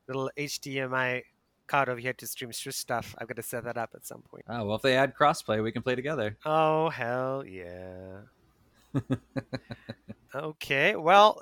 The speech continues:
Speaker 1: that is about time, all the time we have for today. Did we miss any of your favorite games? If so, please leave us a comment. Anyway, you can find us at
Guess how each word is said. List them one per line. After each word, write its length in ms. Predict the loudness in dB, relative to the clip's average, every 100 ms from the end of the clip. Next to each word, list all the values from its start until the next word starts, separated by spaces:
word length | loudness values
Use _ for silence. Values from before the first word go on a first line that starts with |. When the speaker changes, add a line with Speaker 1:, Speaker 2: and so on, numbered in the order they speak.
| -2
Speaker 1:
that 200 | 4 4
is 160 | 4 2
about 260 | 2 0
time, 360 | 2 2 2 0 _ _
all 200 | 2 2
the 100 | 0
time 200 | -2 -4
we 80 | -2
have 180 | -4 -4
for 80 | -8
today. 300 | -6 -6 -6 -8
Did 100 | -6
we 100 | -4
miss 240 | -4 -4
any 140 | -4 -4
of 140 | -2
your 120 | -6
favorite 880 | -6 -8 -4 -2 -2 -4 -6 -10 -16 _ _ _ _ -10
games? 500 | -8 -8 -8 -10 -8
If 100 | -8
so, 180 | -4 -4
please 440 | -4 -6 -6 -6
leave 100 | -8
us 140 | -8 -10
a 40 |
comment. 360 | -6 -4 -4 -6
Anyway, 280 | -6 -4 -4
you 80 | -6
can 160 | -8
find 240 | -4 -4 -2
us 180 | -6 -6
at 160 | -6